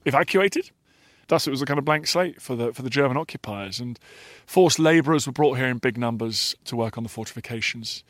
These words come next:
There were brutal conditions. Hundreds of them died. But as a result of the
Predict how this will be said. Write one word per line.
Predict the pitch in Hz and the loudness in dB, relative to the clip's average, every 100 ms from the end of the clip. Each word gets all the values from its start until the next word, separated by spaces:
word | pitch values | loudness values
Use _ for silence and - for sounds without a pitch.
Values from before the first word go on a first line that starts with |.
| _ _ _ _ | _ _ _ _
There | - | -12
were | 104 | -4
brutal | 127 127 - | 0 0 -2
conditions. | 113 117 117 - 113 110 - - - - - _ _ _ _ | -8 -4 -2 -2 -4 -8 -10 -18 -20 -20 -20 _ _ _ _
Hundreds | - 139 120 110 | -4 -2 0 0
of | 113 | 0
them | 113 107 | 0 -2
died. | 113 107 110 135 - _ _ _ _ _ _ _ _ _ _ _ _ | -2 -2 -4 -8 -14 _ _ _ _ _ _ _ _ _ _ _ _
But | - - - _ _ _ | 2 2 0 _ _ _
as | 180 185 | 0 2
a | |
result | 190 185 233 214 | 4 6 4 4
of | 165 135 | 0 2
the | 143 131 | 2 2